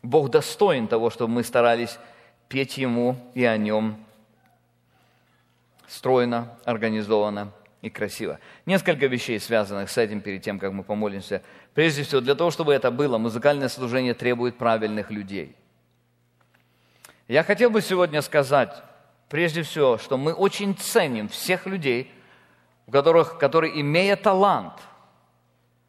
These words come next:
используют его для того, чтобы выразить своё осознание истины и своё чувство по отношению к ней. Эти правильные люди,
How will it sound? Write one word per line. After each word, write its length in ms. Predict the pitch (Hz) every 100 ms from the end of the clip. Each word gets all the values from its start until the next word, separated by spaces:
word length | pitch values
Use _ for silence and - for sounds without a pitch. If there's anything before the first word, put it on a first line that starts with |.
| _ _ _ -
используют 1000 | 165 - - - 208 220 165 131 104
его 240 | 107 82 - _ _ _ _ _ _ -
для 100 | 131
того, 160 | 165
чтобы 280 | 170 175 165
выразить 680 | 143 117 170 185 190 170 151
своё 420 | - 165 170 175
осознание 1000 | 156 151 165 143 127 165 175 170 165 156
истины 500 | 165 170 - 156 147
и 120 | 139 139
своё 340 | - 151 143
чувство 440 | - 160 139 -
по 120 | 120 131
отношению 560 | 127 120 135 117 98
к 120 | 87
ней. 140 | 90 73 _ _ _ _ _ _ _ _ _ _ _ _ _ _ _ _ _ _ _ _ _ _ _ _ - -
Эти 160 | 175 185
правильные 520 | 165 175 185 196 175
люди, 400 | 135 135 147